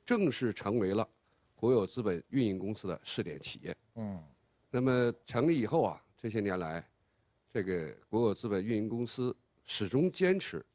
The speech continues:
Speaker 1: 以财务投资为主，通过股权运作、产业孵化、价值管理、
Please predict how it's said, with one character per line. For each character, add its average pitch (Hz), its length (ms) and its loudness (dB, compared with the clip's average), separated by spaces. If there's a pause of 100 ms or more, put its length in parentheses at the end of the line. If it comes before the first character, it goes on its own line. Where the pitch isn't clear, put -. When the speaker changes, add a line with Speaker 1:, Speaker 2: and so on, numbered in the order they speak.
(160)
Speaker 1:
以 87 180 -8
财 87 280 -4
务 127 180 0
投 98 180 -4
资 113 120 -4
为 110 140 0
主， 120 220 -6 (160)
通 170 200 2
过 160 380 4
股 92 280 -8
权 90 300 0
运 151 220 2
作、 170 240 2 (260)
产 85 280 -4
业 117 300 4
孵 165 200 -4
化、 165 240 0 (200)
价 143 280 2
值 117 160 -4
管 113 320 0
理、 117 160 -2